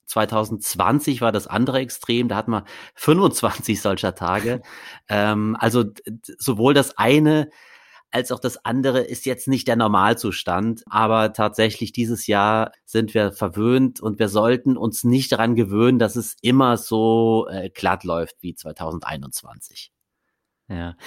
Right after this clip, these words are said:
Speaker 2: ich habe eben schon gesagt, du bist Aktionär aus Leidenschaft. Woher kommt denn diese Faszination für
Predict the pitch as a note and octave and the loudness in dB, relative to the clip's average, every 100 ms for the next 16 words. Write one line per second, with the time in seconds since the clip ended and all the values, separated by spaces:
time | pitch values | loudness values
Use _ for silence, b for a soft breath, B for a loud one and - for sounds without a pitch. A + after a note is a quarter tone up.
0 | B - G2 G#2+ G#2+ G2+ G2+ - F#2+ G2+ | B -8 -2 -2 0 -2 -2 -4 -8 -8
1 | A2 - G2 G2+ G2 - E2+ F2 G2 B2+ | -12 -6 -4 -4 -6 -8 -6 -6 -6 -6
2 | - A#2+ - - B B - A3+ G#2+ G#2 | -4 -6 -8 -20 B B -20 -16 -4 -2
3 | A2 - C#3 - G#2 F2 F2+ - F#2 - | -2 -2 -4 -2 -2 -2 -4 -6 -10 -6
4 | F#2 E2+ - G2 F2 E2 - F2 | -6 -6 -4 -6 -4 -6 -6 -6